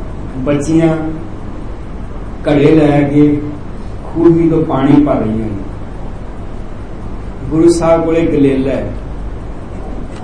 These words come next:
ਦੁਸ਼ਮਣ ਬਾਤ ਕਰੇ ਅਨਹੋਣੀ, ਆਪਣੀ ਸਾਖੀ ਨੂੰ ਠੀਕ ਕਰਨ ਵਾਸਤੇ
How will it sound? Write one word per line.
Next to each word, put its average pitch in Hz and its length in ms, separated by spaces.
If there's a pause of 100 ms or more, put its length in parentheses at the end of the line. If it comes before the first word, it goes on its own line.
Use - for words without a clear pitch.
(1500)
ਦੁਸ਼ਮਣ 220 460
ਬਾਤ 190 500
ਕਰੇ 214 300
ਅਨਹੋਣੀ, 160 640 (1900)
ਆਪਣੀ 196 500
ਸਾਖੀ 160 500
ਨੂੰ 190 220
ਠੀਕ 170 300
ਕਰਨ 165 200
ਵਾਸਤੇ 165 640